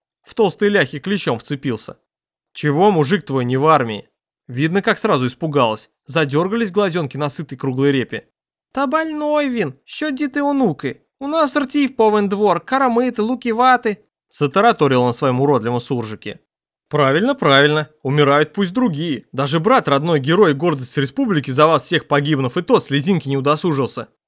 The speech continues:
Ничего, придут твои щиры хохлы, вспорят на глазах твоим онукам брюшина,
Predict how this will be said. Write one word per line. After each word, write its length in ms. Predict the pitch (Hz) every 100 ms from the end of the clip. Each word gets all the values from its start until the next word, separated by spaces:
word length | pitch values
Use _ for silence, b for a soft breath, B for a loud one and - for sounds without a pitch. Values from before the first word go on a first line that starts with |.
| _
Ничего, 520 | - 262 277 254 262
придут 340 | - 202 285
твои 180 | 240 165
щиры 340 | 139 - 196 156
хохлы, 560 | 208 202 185 127 - _
вспорят 480 | - - 277 247 156
на 140 | 156
глазах 440 | 151 170 170 160 -
твоим 300 | 151 156 151 -
онукам 420 | 185 139 147 135
брюшина, 540 | 165 202 160 120 107